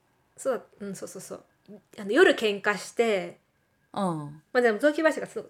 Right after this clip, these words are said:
Speaker 1: す-、あの、すぐ隣にあったから、そのまますぐに、
Speaker 2: うん。
Speaker 1: あの、持って行って、
Speaker 2: うん。
Speaker 1: <laughs> ゴミ袋とともに。<laughs> で、カバーをして。で、次の日の朝気づかずに学校に行きの、私、こっちもこう学校に行きの、戻ってきの、やっ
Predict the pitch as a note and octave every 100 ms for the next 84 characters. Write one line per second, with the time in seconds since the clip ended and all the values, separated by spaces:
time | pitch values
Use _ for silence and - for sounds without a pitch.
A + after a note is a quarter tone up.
0 | _ A#3+ - G#3+ F#3+ C#4+ G#3+ - G3+ A3
1 | A3+ F#3 F3 F3+ E3+ - G#3+ G3+ F#3+ E3
2 | D#3 E3+ - - F3+ G3+ G3+ F#3 F3 _
3 | G#3 - G#3 - - F#3+ F3+ F#3+ G#3 F#3+
4 | G3 - G#3 F3+ F#3+ - - - - _
5 | - - - - B3 B3+ G#3 F#3 D3+ -
6 | - - - - - _ - - - E4+
7 | - C4+ - - D4+ D#4 D#4 D4+ D4 A#3
8 | A3+ G#3+ - G#3 G#3+ A3 G#3 F3+ E3+ -
9 | - F#3+ F3+ - F#3+ F#3 F#3+ F#3+ A3 F3
10 | F#3+ - G#3+ G3 G3+ F3+ - - F3+ -
11 | G3+ F#3+ G3 G3 B3 G3+ E3+ F#3+ A3+ A3+
12 | G3+ G3 G#3 F3+